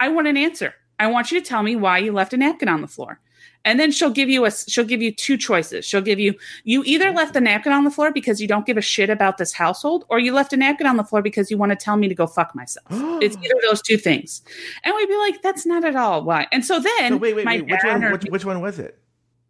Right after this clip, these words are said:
Speaker 1: I mean, I would pick C.
Speaker 2: Okay.
Speaker 1: No comment. Um, but so my dad or me or my brother would go, "Hey, shut up. Just leave us alone."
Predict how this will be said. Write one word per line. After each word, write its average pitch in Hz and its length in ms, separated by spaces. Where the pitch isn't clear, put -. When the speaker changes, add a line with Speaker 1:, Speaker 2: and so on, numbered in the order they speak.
Speaker 1:
I 226 120
mean, 226 160
I 220 140
would 254 140
pick - 220
C. 156 540
Speaker 2:
Okay. 123 240
Speaker 1:
No 180 140
comment. 165 420
Um, 185 600
but 220 480
so 240 540
my 269 200
dad 320 340
or 359 100
me 285 260
or 277 100
my 220 140
brother 262 300
would 214 160
go, 220 220
"Hey, 339 300
shut - 300
up. - 120
Just 294 200
leave 359 120
us - 100
alone." 320 300